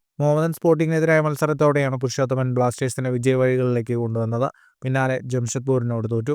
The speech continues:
പഞ്ചാബ് എഫ് സിക്കെതിരെ വിജയ വഴിയിലേക്ക് ബ്ലാസ്റ്റേഴ്സ് തിരികെ എത്തി. ഒഡീഷയെ വീഴ്ത്തി. നോർത്ത് ഈസ്റ്റിനെതിരെ ഗോൾ രഹിത സമനില.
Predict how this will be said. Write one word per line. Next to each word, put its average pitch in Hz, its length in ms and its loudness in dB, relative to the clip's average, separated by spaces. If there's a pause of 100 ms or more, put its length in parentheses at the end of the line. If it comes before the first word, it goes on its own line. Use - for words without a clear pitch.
(180)
പഞ്ചാബ് 156 380 2
എഫ് 147 140 -2
സിക്കെതിരെ 151 360 2
വിജയ 139 240 0
വഴിയിലേക്ക് 139 520 2
ബ്ലാസ്റ്റേഴ്സ് 123 580 -2
തിരികെ 120 320 0
എത്തി. 113 220 -2 (200)
ഒഡീഷയെ 135 480 2
വീഴ്ത്തി. 117 380 -2 (280)
നോർത്ത് 139 300 0
ഈസ്റ്റിനെതിരെ 143 480 0
ഗോൾ 123 320 0
രഹിത 120 240 -2
സമനില. 113 380 -2